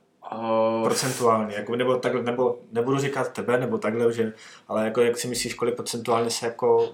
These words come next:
Speaker 2: za, nevím, ty si říkáš, že děláš devět let
Speaker 1: Hmm.
Speaker 2: produkťáka, eh, pre-, eh, projekťáka, takže si podle mě zažil spoustu projektů, tak si myslíš, kolik z těch projektů se jako reálně dodalo?
Speaker 1: Když to vezmu fakt jako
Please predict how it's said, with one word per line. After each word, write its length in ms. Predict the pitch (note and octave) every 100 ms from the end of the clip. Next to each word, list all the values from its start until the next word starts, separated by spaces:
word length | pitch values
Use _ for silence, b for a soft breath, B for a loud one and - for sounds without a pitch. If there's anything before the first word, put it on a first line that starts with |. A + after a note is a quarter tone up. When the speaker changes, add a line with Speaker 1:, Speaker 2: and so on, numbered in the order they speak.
| -
Speaker 2:
za, 160 | A2+ A2 _ _ _
nevím, 220 | A2+ A#2
ty 60 | G#2+
si 120 | -
říkáš, 240 | G#2+ A2 G#2
že 80 |
děláš 200 | A2 A2
devět 320 | A2 A2+ A#2 G#2
let 300 | G2+ - - _ -
Speaker 1:
Hmm. 100 | B2
Speaker 2:
produkťáka, 500 | A#2 G#2 G2 G#2+ A2 B B B
eh, 200 | A2+ A2+
pre-, 180 | G#2 A2
eh, 360 | A2 G#2+ A2 G#2+
projekťáka, 640 | - A#2 - G#2+ G#2+ A2 A2+ B B B _
takže 500 | G#2+ G#2 G#2 A2 G#2+ G#2 G#2 G#2 G#2 G2+ G2+ _ _
si 220 | - B2 A2+
podle 320 | A2 A#2 A#2
mě 80 | A#2
zažil 340 | A#2+ B2+ A#2
spoustu 400 | - A#2 A#2 C#3
projektů, 440 | - A#2 A2 - -
tak 120 | A#2
si 120 | A#2+
myslíš, 200 | A2+ -
kolik 220 | - A#2
z 80 | -
těch 160 | A#2+ -
projektů 640 | A#2 A2+ A2 - A#2+ A#2 B B B -
se 180 | -
jako 460 | A2+ - A#2 A#2 A2
reálně 280 | A2+ A2+ A#2+
dodalo? 420 | A#2 C3 D3+ - - _
Speaker 1:
Když 180 | A2+ -
to 100 | C3
vezmu 280 | B2+ B2+ B2+
fakt 220 | C3 B2+
jako 520 | B2 C3 B2 A#2